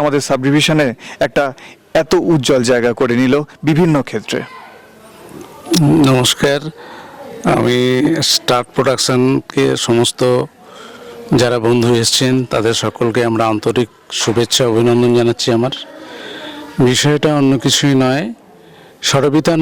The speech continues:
Speaker 2: নামটা আমাদের সৃষ্টি হয়েছিল আমরা একটা প্রোগ্রাম করতে গিয়ে রাস্তায়, আহ, উনিশশো ঊননব্বই সেই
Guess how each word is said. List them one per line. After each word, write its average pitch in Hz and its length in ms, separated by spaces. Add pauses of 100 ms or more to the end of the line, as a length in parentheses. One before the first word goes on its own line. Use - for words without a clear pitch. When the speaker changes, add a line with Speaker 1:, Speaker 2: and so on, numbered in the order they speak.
(100)
Speaker 2:
নামটা 151 600
আমাদের 147 240 (100)
সৃষ্টি 139 380
হয়েছিল 143 340 (600)
আমরা 123 200
একটা 131 200
প্রোগ্রাম 135 400
করতে 131 220 (120)
গিয়ে 101 180 (420)
রাস্তায়, 101 440 (2000)
আহ, 135 540
উনিশশো 143 420 (120)
ঊননব্বই 135 580 (600)
সেই 127 160